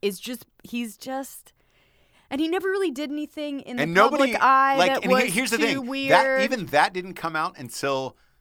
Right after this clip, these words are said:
Speaker 2: you know, th-, maybe his last year playing when it was like, "Oh, fuck.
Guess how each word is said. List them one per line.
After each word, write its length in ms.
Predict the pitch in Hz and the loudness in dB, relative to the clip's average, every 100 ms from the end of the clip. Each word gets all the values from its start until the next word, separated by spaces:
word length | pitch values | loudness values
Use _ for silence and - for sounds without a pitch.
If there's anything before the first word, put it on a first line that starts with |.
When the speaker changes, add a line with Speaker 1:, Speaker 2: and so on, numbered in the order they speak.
| _ | _
Speaker 2:
you 120 | - 143 | -10 -8
know, 160 | 90 _ _ - | -8 _ _ -18
th-, 140 | 147 - | -16 -14
maybe 220 | 135 139 | -10 -8
his 80 | 127 | -6
last 380 | 104 110 131 - | 0 2 2 -4
year 100 | 135 | -8
playing 400 | 120 127 120 131 | -8 -8 -8 -10
when 120 | 139 117 | -12 -14
it 60 | |
was 180 | 117 95 | -14 -14
like, 360 | 104 95 90 - | -12 -12 -12 -14
"Oh, 280 | 135 147 87 | -14 -10 -10
fuck. 460 | - - - - | -12 -14 -14 -16